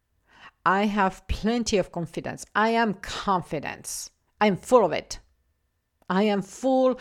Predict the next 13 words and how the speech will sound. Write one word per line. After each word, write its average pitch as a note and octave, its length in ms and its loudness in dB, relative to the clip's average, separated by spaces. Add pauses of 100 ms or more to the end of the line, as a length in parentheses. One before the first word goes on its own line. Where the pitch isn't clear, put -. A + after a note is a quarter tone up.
(160)
of F#3 160 -2
joy. D#3 460 -2 (180)
I F#3 100 2
am F#3 160 0
full G3 560 0 (180)
of - 200 -6
peace. - 480 -4 (920)
I F#3 200 2
have F#3+ 600 0 (280)
everything C#4 540 2
I C4 100 2
need A#3 420 -4 (360)
at F#3+ 180 0